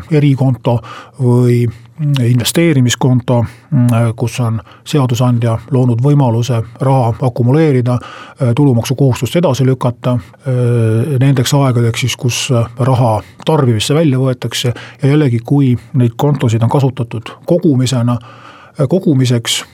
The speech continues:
et, siis suuremateks kulutusteks raha välja võtta siis, kui see kulutus tehakse. Jällegi inimene nüüd uue süsteemi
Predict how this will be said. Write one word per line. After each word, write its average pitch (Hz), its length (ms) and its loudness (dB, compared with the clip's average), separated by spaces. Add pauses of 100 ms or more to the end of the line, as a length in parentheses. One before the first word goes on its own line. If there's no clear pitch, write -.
(140)
et, 127 360 -4 (240)
siis 117 240 0 (100)
suuremateks 123 600 0
kulutusteks 127 800 -2 (100)
raha 127 340 2 (300)
välja 135 260 2
võtta 120 240 0
siis, 120 240 0
kui 113 240 0
see 113 80 2
kulutus 123 320 0
tehakse. 165 480 0 (400)
Jällegi 151 320 2
inimene 123 460 0 (100)
nüüd 120 220 -2 (100)
uue 135 240 2
süsteemi 139 400 2